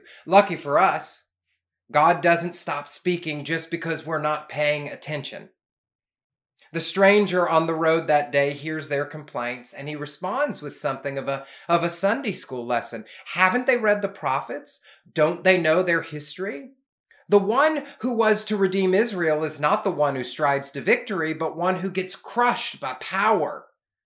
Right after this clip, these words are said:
and empire. As the stranger is speaking, a warmth forms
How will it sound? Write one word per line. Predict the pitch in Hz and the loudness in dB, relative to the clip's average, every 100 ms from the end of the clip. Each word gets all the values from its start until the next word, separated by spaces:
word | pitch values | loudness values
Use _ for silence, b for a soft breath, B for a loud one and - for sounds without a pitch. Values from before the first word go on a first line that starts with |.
| _ | _
and | 123 143 | -2 2
empire. | 240 - 127 90 82 - _ _ _ _ _ _ _ _ _ _ _ _ _ _ _ - - | 2 2 -6 -12 -14 -20 _ _ _ _ _ _ _ _ _ _ _ _ _ _ _ -18 -12
As | 143 | -8
the | 147 | -6
stranger | - 185 190 196 160 | -2 0 0 0 -2
is | 139 - | -2 -2
speaking, | - 175 180 156 127 120 | 0 0 0 -2 -6 -4
a | 131 | -6
warmth | 127 156 196 156 - - - _ _ | -4 2 4 4 -2 -16 -20 _ _
forms | - - 185 180 135 110 107 - | -12 0 2 4 2 -2 -6 -10